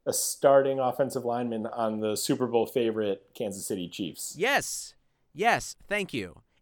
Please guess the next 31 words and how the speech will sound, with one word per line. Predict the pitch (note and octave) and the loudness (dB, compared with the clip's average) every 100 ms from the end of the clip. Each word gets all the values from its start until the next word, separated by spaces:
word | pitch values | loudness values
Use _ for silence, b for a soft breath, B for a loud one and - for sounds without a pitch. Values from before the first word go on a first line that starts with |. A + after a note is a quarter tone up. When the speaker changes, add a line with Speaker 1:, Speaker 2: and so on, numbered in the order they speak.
| _ - | _ -12
Speaker 2:
Well, | G3+ G#3+ | -6 0
he | |
Speaker 1:
The | B3 | 6
Speaker 2:
was | |
Speaker 1:
guy | D3+ E3 | 8 10
Speaker 2:
playing | D#3 D#3 C#3+ | 10 8 4
Speaker 1:
who | D3 | 2
Speaker 2:
in, | G#3+ A#3+ B3 | -2 -4 -4
he | A3 | -6
was | C4 C4 | -8 -6
playing | B3+ B3 | -6 -4
against | G3+ C#3+ E3 - - | -6 -2 -2 -2 -6
the | |
Patriots | E3 D#3+ - C3+ A2 G#2 - - _ _ _ _ | -4 -4 -4 -6 -6 -8 -16 -20 _ _ _ _
in | F3+ F3 | -4 -2
the | F3+ | -2
A | D3 D#3 | -2 -2
F | C3 | -4
C | D3 | -6
Championship | C3+ A#2 G2 E2+ E2+ | -4 -6 -6 -12 -14
game. | - - | -16 -14
Speaker 1:
Yeah, | - A#2 C#3+ C#3 E2+ - - | -10 -2 6 6 6 0 0
and, | C#3+ C3 | 0 2
like, | B2 A2 | 0 2
they | D3 C3 B2 A#2+ - D3 B2+ B2 _ | 4 4 4 -2 -12 -12 -12 -16 _
almost | D3 C3+ B2 | 6 6 4
won | A2+ F2 | 0 -2
it. | - _ _ _ _ _ _ - | -8 _ _ _ _ _ _ -6
And | A#2+ | -2
it, | A2+ A2+ B2+ | 0 0 0
it, | G#2+ G2 | -2 -4